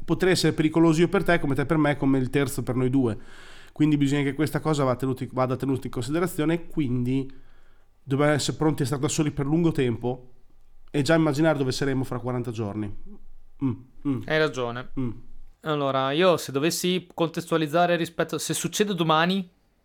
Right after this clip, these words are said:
Speaker 2: <laughs> chiaramente io punto a tornare verso casa, a tornare verso dove ci sono, no? <laughs> Dove il piano rupe ebbe inizio,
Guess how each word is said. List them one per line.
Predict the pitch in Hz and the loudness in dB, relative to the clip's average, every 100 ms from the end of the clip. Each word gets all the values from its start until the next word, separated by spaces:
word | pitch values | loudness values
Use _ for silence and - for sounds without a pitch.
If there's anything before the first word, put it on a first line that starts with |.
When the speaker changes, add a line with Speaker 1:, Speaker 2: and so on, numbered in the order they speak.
| _ _ _ - | _ _ _ -18
Speaker 2:
<laughs> | - 151 - _ _ _ _ _ _ _ _ _ | -6 -6 -6 _ _ _ _ _ _ _ _ _
chiaramente | - 143 156 180 156 | -2 0 2 2 2
io | 151 156 | 2 2
punto | 156 131 139 135 | -2 -4 0 0
a | - | 0
tornare | 131 135 135 131 | -4 -4 -2 -4
verso | 127 - 147 | -4 -6 -4
casa, | 131 110 107 127 - _ _ | -2 -2 0 -4 -6 _ _
a | - 120 | -6 -4
tornare | - 120 113 117 | -4 -6 -4 -4
verso | 113 113 - | -6 -8 -8
dove | 120 123 | -8 -8
ci | - | -8
sono, | 117 123 110 | -8 -6 -4
no? | 135 151 139 123 113 - - | 0 2 2 0 -4 -6 -8
<laughs> | - - _ - | -12 -20 _ -4
Dove | 139 143 | 0 2
il | 156 | 2
piano | 151 143 143 | 0 0 4
rupe | 160 160 | 2 0
ebbe | 135 127 | -4 -2
inizio, | 135 135 117 - - - | -4 -4 -8 -14 -20 -20